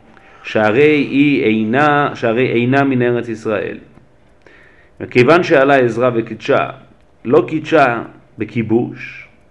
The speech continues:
אלא בחזקה שהחזיקו בה. ולפיכך, כל מקום שהחזיקו בה עולי בבל ונתקדש בקדושת עזרא,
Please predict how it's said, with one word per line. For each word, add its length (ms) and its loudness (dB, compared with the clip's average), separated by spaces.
אלא 220 4
בחזקה 720 0
שהחזיקו 600 -4
בה. 160 -12
ולפיכך, 840 0
כל 220 6
מקום 380 0
שהחזיקו 560 -2
בה 120 0
עולי 280 0
בבל 480 0
ונתקדש 720 0
בקדושת 720 -2
עזרא, 520 2